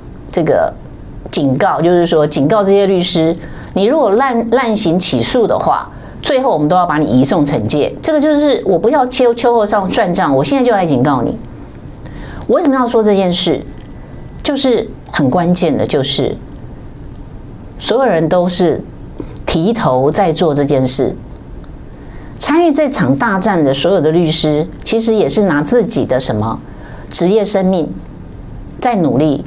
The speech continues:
努力捍卫他所看到的，他想要维护的宪政制度，维护的选务干净。所以不是没有成本，这场恶斗啊，其实从地方一直到中央，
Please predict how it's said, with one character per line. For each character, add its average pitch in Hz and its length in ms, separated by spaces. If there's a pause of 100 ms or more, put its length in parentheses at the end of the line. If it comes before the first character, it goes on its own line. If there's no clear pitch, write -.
(640)
努 185 200
力 294 240
捍 269 320
卫 247 180
他 214 140
所 160 160
看 190 320
到 160 200
的， - 200 (800)
他 277 120
想 202 180
要 220 100
维 156 220
护 226 240
的 139 280 (580)
宪 226 260
政 196 200
制 180 160
度， 156 320 (160)
维 170 160
护 220 200
的 151 220
选 131 340
务 170 240
干 147 240
净。 143 240 (1160)
所 302 140
以 - 20
不 269 160
是 277 100
没 240 120
有 180 100
成 143 240
本， 143 180 (600)
这 370 180
场 262 340
恶 233 140
斗 175 280
啊， - 280 (420)
其 214 160
实 214 120
从 180 200
地 202 200
方 175 280
一 220 120
直 180 100
到 165 180
中 160 280
央， 143 260